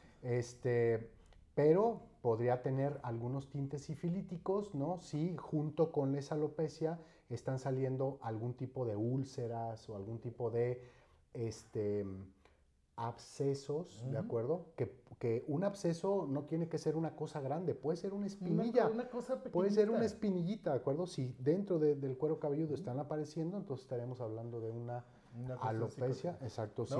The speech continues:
Speaker 2: o vamos a
Speaker 1: sifilítica.
Speaker 2: decirlo así, que también sería como común que nosotros lo veamos en la cara, que a lo mejor, eh, cua-, en, sobre todo en los varones que se rasuran,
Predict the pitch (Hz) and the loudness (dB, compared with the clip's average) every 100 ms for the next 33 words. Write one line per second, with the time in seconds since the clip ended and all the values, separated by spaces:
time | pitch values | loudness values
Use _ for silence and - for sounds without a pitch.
0 | 175 143 151 180 190 175 180 175 175 196 | 4 6 4 4 0 0 -2 -2 -4 -6
1 | 214 - - - - - 113 107 117 120 | -8 -14 -20 -20 -20 -8 -8 -4 -4 -4
2 | 123 143 143 139 147 131 113 107 101 - | -6 -4 -4 -4 -6 -4 -2 -4 -6 -6
3 | 113 127 165 180 - - - 113 117 113 | -4 -4 -4 -8 -16 -14 -10 -6 -6 -6
4 | 131 127 120 120 127 135 139 123 - 131 | -6 -6 -4 -4 -4 -8 -8 -8 -6 -4
5 | 151 - - - _ _ - 123 113 - | -4 -6 -20 -20 _ _ -10 -6 -6 -2
6 | 135 139 139 - _ _ _ - 123 117 | 0 0 -2 -16 _ _ _ -10 -8 -8
7 | 117 131 131 131 120 117 113 117 110 135 | -8 -8 -8 -8 -6 -6 -6 -10 -8 -6
8 | 139 151 139 135 135 135 - 117 113 110 | -4 -2 0 0 -2 -4 -8 -8 -8 -8
9 | - 165 147 139 | -8 -6 -4 -6